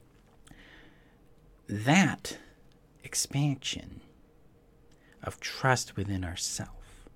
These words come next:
is imperative to our healing.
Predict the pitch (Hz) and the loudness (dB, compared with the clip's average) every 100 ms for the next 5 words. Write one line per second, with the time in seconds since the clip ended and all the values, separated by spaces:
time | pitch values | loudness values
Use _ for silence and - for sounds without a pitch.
0 | - - _ - - - 127 117 107 95 | -20 -20 _ -20 -20 -6 -2 0 -2 -4
1 | - - - 156 143 98 - 101 - - | -10 -14 -6 -4 -4 -6 -10 -14 -14 -20
2 | - - - - - - - - - - | -20 -20 -20 -20 -20 -20 -20 -20 -18 -6
3 | 117 101 92 98 98 - - 151 139 92 | 0 0 -2 -4 -4 -6 -6 -2 -2 -2
4 | - | -10